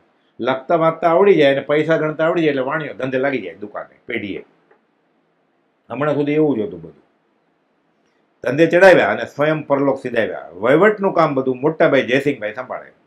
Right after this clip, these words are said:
મોટાભાઈના હાથમાં બધું હોય, ચાવી ને એવું બધું. નાનાભાઈ એના આશ્રિત હોય. સંવંત ઓગણસો ઓગણચાલીસમાં એ સમયના રિવાજ મુજબ સોળ વર્ષની ઉંમરે જેઠાભાઈનું સગપણ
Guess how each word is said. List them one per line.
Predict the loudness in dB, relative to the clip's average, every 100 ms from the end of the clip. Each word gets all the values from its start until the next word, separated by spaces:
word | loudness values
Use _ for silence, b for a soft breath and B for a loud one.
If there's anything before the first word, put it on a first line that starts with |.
| _ _ _ _ _ _ _ _ -2
મોટાભાઈના | 0 4 4 2
હાથમાં | -2 0
બધું | 0 0 -4
હોય, | -8 -14 _ _ -4
ચાવી | 0 0 0
ને |
એવું | -2 -2
બધું. | -6 -16 _ _ _
નાનાભાઈ | -6 -4 -4 -4
એના | -4 -6
આશ્રિત | -4 -6 -6
હોય. | -14 -20 _ _ _ _ _ _ _ _ _ _ _ _ _ _ b b b _
સંવંત | 2 2 4
ઓગણસો | 4 4 4
ઓગણચાલીસમાં | 4 4 2 4 2 2 -2 -2 0
એ | 2 2
સમયના | 2 0 0 0
રિવાજ | 4 2 2
મુજબ | 0 -2 -2 -10 _ _
સોળ | 8 10 10
વર્ષની | 8 2 -4
ઉંમરે | -4 -2 -2
જેઠાભાઈનું | -2 2 4 4 2 -2 -2
સગપણ | -2 0 -4